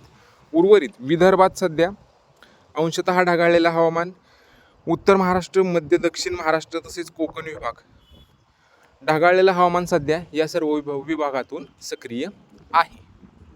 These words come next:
यानंतर सर्वप्रथम आपण आजचा अकरा जूनचा हवामान अंदाज पाहूया, त्यानंतर बारा जून आणि तेरा जून.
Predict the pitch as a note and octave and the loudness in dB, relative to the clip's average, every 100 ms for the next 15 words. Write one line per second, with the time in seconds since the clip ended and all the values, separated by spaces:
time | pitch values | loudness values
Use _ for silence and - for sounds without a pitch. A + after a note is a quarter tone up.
0 | _ _ _ _ - - - - - - | _ _ _ _ -20 -20 -20 -20 -20 -20
1 | - - - - - - F3 G#3 G3+ G#3+ | -20 -20 -20 -20 -20 0 4 4 4 4
2 | G#3 G#3 F#3 F3 F3 F#3 F#3 D#3 E3 D#3+ | 4 4 4 4 2 2 -2 -4 -4 -2
3 | D3+ - C#3+ A#2 - - - C3 D#3 D#3+ | -2 -2 -8 -8 -12 -16 -6 0 2 2
4 | C#3 E3+ E3+ F3 D#3+ D#3+ E3+ D#3+ D#3 D#3+ | 2 -2 -2 0 2 2 2 0 0 -2
5 | - D#3 D#3 E3 F3 D#3 D3 C3 D#3 C#3+ | 2 0 2 0 0 -2 -2 -4 -6 -4
6 | C3 C#3 C#3 C3+ C#3 B2 E3 F3+ - D#3+ | 2 2 2 -2 -6 -8 -10 -14 -4 0
7 | C3 A#2 - | 0 -2 -8